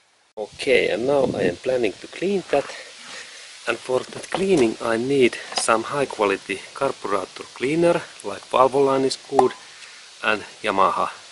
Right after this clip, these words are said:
cleaner. And first I check this Yamaha, I little bit shake that, and then I insert that my stuff in there inside.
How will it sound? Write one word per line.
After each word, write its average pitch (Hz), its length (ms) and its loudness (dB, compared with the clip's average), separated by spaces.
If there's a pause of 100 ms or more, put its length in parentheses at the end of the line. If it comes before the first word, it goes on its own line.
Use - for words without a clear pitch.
(180)
cleaner. 85 300 -6 (720)
And 120 140 -6
first 196 340 2
I 120 140 0
check - 400 -2
this - 200 -6
Yamaha, 160 500 4 (760)
I 131 120 -2
little 135 340 -2
bit - 160 -18
shake 175 360 6
that, 127 200 -2 (460)
and 120 100 -14
then 202 220 0
I 139 160 4
insert 156 540 2
that 120 180 -2
my 120 140 0
stuff - 440 0
in 101 180 -12
there 104 200 2
inside. - 540 0